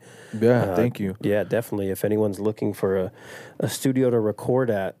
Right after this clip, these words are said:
Speaker 2: um,
Speaker 1: Yeah.
Speaker 2: podcast-wise, or just, you know, if you're trying to be a musician, this is a great, this is a great spot.
Speaker 1: Yeah, yeah.
Speaker 2: Yeah.
Speaker 1: Come on by. We'll leave a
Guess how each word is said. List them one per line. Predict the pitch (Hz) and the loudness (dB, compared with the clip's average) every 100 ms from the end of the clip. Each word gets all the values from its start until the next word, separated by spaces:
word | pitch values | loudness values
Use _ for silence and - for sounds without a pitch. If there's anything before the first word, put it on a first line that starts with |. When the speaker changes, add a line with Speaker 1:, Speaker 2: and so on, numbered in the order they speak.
| _ _ | _ _
Speaker 2:
um, | - 90 85 82 - | -12 -10 -8 -8 -8
Speaker 1:
Yeah. | - | 0
Speaker 2:
podcast-wise, | 120 117 127 123 - 123 135 113 | 4 4 2 -2 -2 0 0 -2
or | |
just, | 107 104 - | -4 -4 -2
you | 101 | -2
know, | 104 | -2
if | 127 | -2
you're | 104 | -8
trying | - 107 | -4 -2
to | 107 | 0
be | 101 | 0
a | 104 | -2
musician, | 104 101 - 131 - 107 101 - - - | -2 -2 -4 -4 -6 -8 -10 -18 -12 -8
this | 117 | -4
is | 110 | -4
a | 98 | -4
great, | - 107 113 - - _ - | -2 -2 -2 -8 -20 _ -10
this | 131 | -8
is | 117 | -4
a | 104 | -4
great | 92 107 - | -2 -2 -4
spot. | - 110 117 - 113 | -6 -4 -4 -4 2
Speaker 1:
Yeah, | 117 135 123 - - | 4 4 0 -8 0
yeah. | 104 127 104 - | 2 2 -2 -6
Speaker 2:
Yeah. | - | 0
Speaker 1:
Come | 104 104 | 2 4
on | 107 | 4
by. | 101 123 110 - - - - _ - | 4 2 2 -6 -20 -20 -20 _ 0
We'll | 104 110 | 4 6
leave | 107 104 | 6 4
a | 104 101 95 | 4 4 2